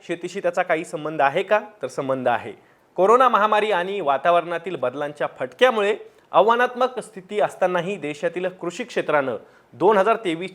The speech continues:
चोवीस या आर्थिक वर्षात दमदार कामगिरी केल्याची स्तुती सुमने केंद्रीय अर्थ मंत्रालयानं या टिपणात उधळली आहेत. मग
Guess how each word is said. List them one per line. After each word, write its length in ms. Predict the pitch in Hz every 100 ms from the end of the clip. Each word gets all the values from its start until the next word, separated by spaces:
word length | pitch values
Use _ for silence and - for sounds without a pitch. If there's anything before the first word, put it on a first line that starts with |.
| -
चोवीस 340 | 160 180 175
या 100 | 175 -
आर्थिक 380 | 127 - 214 175
वर्षात 280 | 156 180
दमदार 420 | 151 127 131 143 156
कामगिरी 440 | 151 123 143 202
केल्याची 560 | 170 143 139 156 165 170
स्तुती 360 | - 160 220
सुमने 360 | 208 139 127 135 131 - - 185
केंद्रीय 320 | 185 190 240
अर्थ 320 | 160 160 196
मंत्रालयानं 600 | 190 156 147 147 143 151
या 160 | 139 135
टिपणात 420 | 131 127 135 131
उधळली 360 | 127 120 117
आहेत. 120 | 110 - _ _ 170
मग 200 | 226